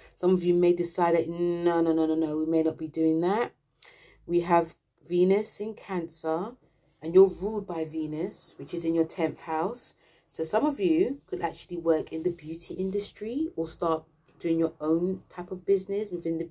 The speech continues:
something to do with beauty or, um, interior design,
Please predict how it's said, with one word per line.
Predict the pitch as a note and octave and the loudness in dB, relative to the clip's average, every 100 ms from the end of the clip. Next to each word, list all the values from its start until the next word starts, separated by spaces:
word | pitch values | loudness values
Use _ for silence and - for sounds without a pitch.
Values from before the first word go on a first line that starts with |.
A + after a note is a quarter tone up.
| _ | _
something | F3+ E3+ - | -10 -10 -14
to | - | -6
do | E3+ | -6
with | E3 | -6
beauty | E3 F3 E3+ - F3+ F#3 - _ - _ | -6 -6 -6 -6 -6 -6 -12 _ -20 _
or, | - D#3+ D#3+ D#3+ D#3 D#3+ D#3 | 0 4 6 4 2 0 -4
um, | D#3 D#3 D#3 D#3 D3+ D3 | -8 -8 -10 -12 -12 -10
interior | E3 D3+ - F#3+ F3+ | -10 -10 2 4 4
design, | F3 D#3 F3 F3+ F#3 F3+ F3+ F3 F3+ | 2 -2 2 4 4 4 4 4 2